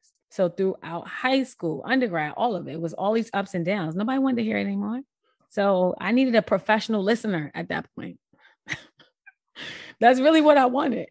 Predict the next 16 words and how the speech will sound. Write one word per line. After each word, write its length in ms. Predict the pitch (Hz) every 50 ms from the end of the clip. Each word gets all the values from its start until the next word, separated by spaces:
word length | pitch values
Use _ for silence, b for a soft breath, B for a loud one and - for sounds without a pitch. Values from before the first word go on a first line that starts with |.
| _ _
I 100 | 190 208
didn't 200 | 240 320 320 294 294
even 280 | 294 254 262 233 226
know 220 | 214 220 220 233 220
what 320 | 196 185 190 185 180 - -
he 140 | 220 220
would 260 | 196 202 185 - - -
say 220 | - 214 190 196
to 260 | - - - 254 220
me. 280 | 175 151 - - 180 - _ _ _ _ _ _ _ _ 175
I 140 | 185 202
just 240 | 185 226 226 208 -
needed 360 | 208 196 208 214 202 214 202 -
to 100 | - 202
be 160 | 170 185 180
heard. 460 | 160 175 208 208 165 - - - -